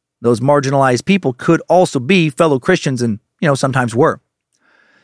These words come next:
Indeed, across cultures, Europe and elsewhere, most accused witches were people on the margins, those who were denied traditional avenues to power because of their gender, skin color,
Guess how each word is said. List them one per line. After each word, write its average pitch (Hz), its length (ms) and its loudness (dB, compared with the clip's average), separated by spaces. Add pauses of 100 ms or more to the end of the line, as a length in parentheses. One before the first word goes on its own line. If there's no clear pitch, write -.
(260)
Indeed, 165 240 2
across 175 280 0
cultures, 185 460 0
Europe 175 260 2
and 147 80 -2
elsewhere, 175 380 2
most 160 340 2
accused 147 440 0
witches 190 420 0
were 139 140 2
people 147 360 -2
on 131 100 2
the 127 60 0
margins, 123 460 0
those 123 320 2
who 127 80 -4
were 110 80 -2
denied 143 500 0
traditional 120 440 -2
avenues 110 340 -2
to - 80 -14
power 180 460 0
because 110 260 -10
of 85 60 -8
their 85 100 -12
gender, 175 540 0 (280)
skin 180 380 -2
color, 170 320 0